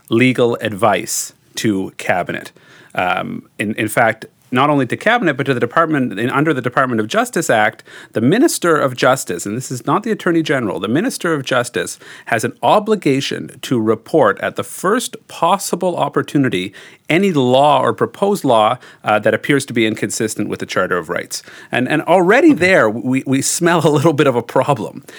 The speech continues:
In other words, when a government proposes a law, apparently the Minister of Justice has a duty to report if it's inconsistent with the Charter. Now, can, can you imagine that, uh, in any modern political context where the Minister of Justice will say, "Well,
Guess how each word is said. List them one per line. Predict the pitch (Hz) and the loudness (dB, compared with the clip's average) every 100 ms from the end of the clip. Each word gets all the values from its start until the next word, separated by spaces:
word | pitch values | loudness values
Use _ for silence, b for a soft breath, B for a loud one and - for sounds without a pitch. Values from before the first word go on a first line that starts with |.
| B | B
In | - | 0
other | 131 139 | 2 4
words, | 131 123 - - B | 4 4 0 -12 B
when | 127 123 | 0 2
a | |
government | 135 175 196 160 | 2 2 2 0
proposes | 135 120 143 139 127 | 0 0 2 2 0
a | 135 | 0
law, | 196 220 147 | 4 4 4
apparently | 143 247 269 147 | 2 0 2 2
the | 131 | 2
Minister | 131 156 - | 2 2 0
of | 143 | -2
Justice | 120 107 - 117 | 0 0 0 -4
has | - 113 | -4 -2
a | 113 | -4
duty | 104 190 247 101 101 - B B - | -2 0 2 2 -2 -10 B B -2
to | 170 143 | 2 4
report | 131 - 127 123 | 2 2 2 2
if | 123 | 0
it's | 120 | -2
inconsistent | 120 120 110 113 - 107 | -2 -2 -4 -4 -4 -4
with | 107 | -4
the | - | -4
Charter. | - 117 90 82 | -2 0 0 -4
Now, | 117 113 | -6 -6
can, | - 143 - - - | -4 -4 -6 -20 -10
can | - | -2
you | 208 | 2
imagine | 196 147 135 160 147 | 4 4 2 2 2
that, | 123 123 98 90 - B B | 4 4 2 -2 -10 B B
uh, | - 107 104 120 | 2 4 4 2
in | 113 143 | -2 2
any | 147 156 131 | 4 4 4
modern | 107 110 123 135 120 | 2 4 4 4 2
political | - 117 113 | 0 -2 -2
context | 113 226 233 147 123 | -2 -2 0 0 0
where | 131 | 0
the | 117 | 0
Minister | 160 170 131 | 0 0 -2
of | |
Justice | 113 139 - 120 | 0 0 0 -4
will | 110 | -2
say, | 117 107 | 0 2
"Well, | 113 107 | 2 0